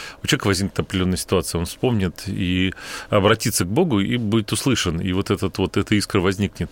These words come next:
э, новая душа родится для, для Христа.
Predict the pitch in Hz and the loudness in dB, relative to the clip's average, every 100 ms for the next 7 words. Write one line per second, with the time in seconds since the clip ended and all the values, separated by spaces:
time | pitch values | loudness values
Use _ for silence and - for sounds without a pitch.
0 | - - 110 98 98 98 101 95 104 98 | -6 -6 -4 -4 -4 -4 -2 0 2 2
1 | 92 - 101 95 98 - 76 82 85 82 | 2 2 2 2 0 -2 -4 -2 -2 -4
2 | 85 98 90 - 80 | -6 -6 -6 -8 -12